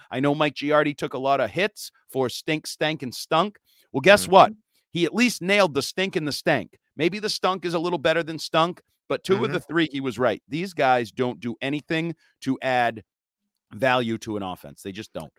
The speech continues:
Speaker 2: And just F Y I, how are things going in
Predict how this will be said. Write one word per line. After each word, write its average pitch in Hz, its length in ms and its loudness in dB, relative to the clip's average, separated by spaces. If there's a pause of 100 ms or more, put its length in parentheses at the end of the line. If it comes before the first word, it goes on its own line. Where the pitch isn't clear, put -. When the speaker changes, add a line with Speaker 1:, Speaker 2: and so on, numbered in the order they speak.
(400)
Speaker 2:
And 123 160 -6
just 127 200 -4
F 139 220 -2
Y 117 380 6
I, 120 320 4
how 147 260 2
are 139 80 2
things 131 340 -4
going 127 600 0
in 107 340 -4